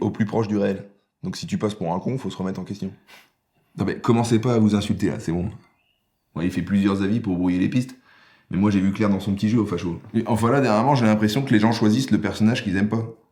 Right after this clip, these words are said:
C'est à double tranchant, son truc. Non mais en fait, ce qu'il veut montrer,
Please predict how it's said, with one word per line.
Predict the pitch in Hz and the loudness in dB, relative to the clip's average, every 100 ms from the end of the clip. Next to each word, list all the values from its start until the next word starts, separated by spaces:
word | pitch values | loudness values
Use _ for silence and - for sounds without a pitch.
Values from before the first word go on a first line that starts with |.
| _ | _
C'est | _ - | _ -6
à | |
double | 87 92 | -4 -4
tranchant, | 87 104 - | -2 -2 -4
son | 101 | -6
truc. | 87 90 - - _ | -8 -10 -12 -20 _
Non | 107 | -4
mais | 107 | -2
en | |
fait, | 98 127 | -2 -4
ce | |
qu'il | - 120 | -4 0
veut | 123 | 0
montrer, | 123 - 120 143 170 | 0 0 2 0 -2